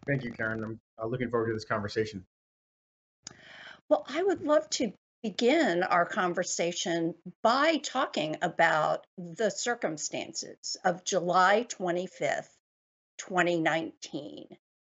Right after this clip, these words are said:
Speaker 2: when you were a witness to a phone call between President Trump and the newly elected president of Ukraine, a phone call you were very eager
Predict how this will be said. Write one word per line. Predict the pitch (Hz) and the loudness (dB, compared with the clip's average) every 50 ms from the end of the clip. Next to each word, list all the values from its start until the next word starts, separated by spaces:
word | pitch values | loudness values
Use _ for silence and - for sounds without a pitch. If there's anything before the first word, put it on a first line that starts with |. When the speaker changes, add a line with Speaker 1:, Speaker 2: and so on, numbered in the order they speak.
| _ _ _ _ _ _ | _ _ _ _ _ _
Speaker 2:
when | - 180 202 233 220 214 214 214 214 226 - - _ _ - | -4 -2 0 2 4 4 4 4 2 0 -2 -6 _ _ -8
you | 214 190 185 180 202 240 247 254 269 285 311 311 320 - - - _ _ _ | -6 -6 -2 0 2 4 4 4 6 6 6 6 4 2 0 -6 _ _ _
were | 196 170 175 175 185 190 190 180 185 190 180 175 175 180 - - - _ _ _ _ _ _ _ _ 180 | -10 -8 0 2 4 6 6 6 6 6 6 6 4 4 2 -2 -6 _ _ _ _ _ _ _ _ 2
a | 180 | 4
witness | 190 180 208 240 - 180 175 - - 160 - - | 6 6 4 4 4 2 -2 -4 -4 -6 -6 -8
to | - - 180 170 160 160 165 165 - - | -8 -4 -2 -2 0 0 -2 -4 -2 -2
a | - | -2
phone | - - 226 226 247 254 | 2 2 2 4 4 2
call | 247 - - - - - - - _ _ _ - | -2 -4 -6 -8 -8 -10 -12 -14 _ _ _ -8
between | 175 185 - - - 185 175 160 165 165 160 | -6 -6 -4 -2 0 0 2 2 2 0 -2
President | - - 175 185 170 - 196 190 180 - - | 0 2 2 2 2 2 2 0 0 0 -2
Trump | - - - 165 151 139 156 151 151 - - - - | -6 -2 0 2 2 2 0 -4 -8 -12 -18 -8 -4
and | 165 156 156 151 156 160 160 151 151 | 0 0 2 2 2 0 -2 -2 -2
the | 175 156 156 | -2 -2 0
newly | 165 175 180 185 180 175 185 180 180 185 190 185 185 190 - - | 0 0 2 2 4 4 4 4 6 6 4 4 4 0 0 0
elected | 202 190 175 160 147 151 - - 160 147 147 - - - | 0 0 2 2 0 0 0 0 0 0 0 -4 -8 -4
president | - 151 156 151 156 151 156 156 160 - - - | -2 -2 0 0 -2 -4 -4 -4 -4 -4 -4 -6
of | 151 151 | -6 -4
Ukraine, | - 175 156 151 - - - 156 151 - - - - - - - - - - - - - - - | -4 -6 -6 -6 -6 -6 -6 -4 -4 -4 -6 -6 -8 -10 -12 -14 -18 -20 -18 -20 -20 -20 -6 -2
a | - 180 | -2 0
phone | - - 202 196 220 220 | 4 4 4 4 4 4
call | - 220 185 | 4 4 4
you | 190 156 180 180 | 4 4 2 2
were | 175 175 147 | 2 2 2
very | - 190 190 190 208 208 180 - _ - | 2 2 4 4 4 4 2 0 _ 0
eager | 196 226 240 233 - 220 220 214 208 196 - | 2 2 2 4 4 4 6 6 4 2 0